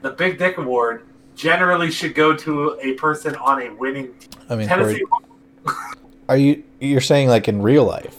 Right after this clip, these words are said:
Speaker 2: I didn't
Speaker 1: Yeah,
Speaker 2: rea-,
Speaker 1: yeah.
Speaker 2: I didn't realize real life mattered in fantasy.
Speaker 1: Well,
Speaker 2: I remember one year Pitt tried to protest my team because he lost to my team, but every single <laughs> one of my players lost their matchup that week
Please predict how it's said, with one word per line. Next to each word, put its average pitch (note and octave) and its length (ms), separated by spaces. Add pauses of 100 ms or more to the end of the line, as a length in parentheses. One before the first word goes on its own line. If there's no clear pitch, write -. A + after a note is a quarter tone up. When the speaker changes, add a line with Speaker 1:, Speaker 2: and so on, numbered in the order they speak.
(320)
Speaker 2:
I A2 80
didn't A#2+ 220
Speaker 1:
Yeah, A#2 140
Speaker 2:
rea-, - 80
Speaker 1:
yeah. - 60 (200)
Speaker 2:
I A#2 100
didn't C3 160
realize A#2 280
real A#2 320
life G2+ 300
mattered G2+ 360
in F#2+ 140
fantasy. - 500 (440)
Speaker 1:
Well, - 300 (540)
Speaker 2:
I A#2 80
remember D#3 300
one B2+ 260
year A#2 180
Pitt B2 280
tried B2 200
to G#2+ 60
protest G#2+ 540
my F#2 140
team G#2 260
because G2 460 (300)
he A#2 180
lost A#2 360
to C3+ 80
my G2+ 140
team, G#2+ 280
but - 160
every A2 300
single G#2+ 520
<laughs> - 320
one E3+ 220
of C#3 80
my B2 180
players G#2+ 460
lost G2 280
their G2+ 120
matchup F#2 480
that E2 160
week F#2 260